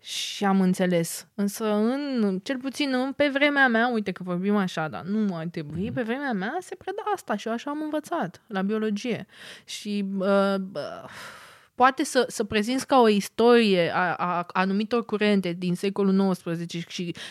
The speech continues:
Speaker 1: de unde apoi nici partea asta de rasa pură, știi? Și apoi să vorbești despre Holocaust și ce s-a întâmplat când lumea a început să pună în categorii, da.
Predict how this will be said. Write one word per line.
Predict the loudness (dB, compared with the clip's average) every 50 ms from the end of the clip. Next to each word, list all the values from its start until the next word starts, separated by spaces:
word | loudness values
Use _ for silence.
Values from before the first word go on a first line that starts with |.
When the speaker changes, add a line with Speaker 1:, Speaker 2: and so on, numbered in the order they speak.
| 0
Speaker 1:
de | 4 6
unde | 6 8 8 6
apoi | 4 4 2 2 2
nici | 2 2 2
partea | 0 0 0 0 0 0 0 0
asta | 0 0 -2 -2
de | 0 2 2 2 2 0 0
rasa | 2 2 2 2 0 -2 -4
pură, | -4 _ 0 0 0 0 0 -2
știi? | -6 -6 -6 -8
Și | -6 -4 -4
apoi | -4 -2 -2 -2
să | -2 -2
vorbești | -2 -2 -2 0 0 0 0
despre | 0 -2 -4 -4 -6 -4
Holocaust | -2 0 0 0 0 -2 0 0 0 0 0 -2
și | -6
ce | -6
s-a | -2 0
întâmplat | 0 0 2 2 0 0 4 6 6 6 6 4
când | 0 -2 -2 -2 0 2
lumea | 2 4 4 4
a | 2
început | 2 0 -2 -6 _ -4 -4
să | -2 -2 -4
pună | -2 0 0 2 2
în | 2
categorii, | 0 0 0 0 0 0 0 2 2 0 2
da. | 2 4 4 4 4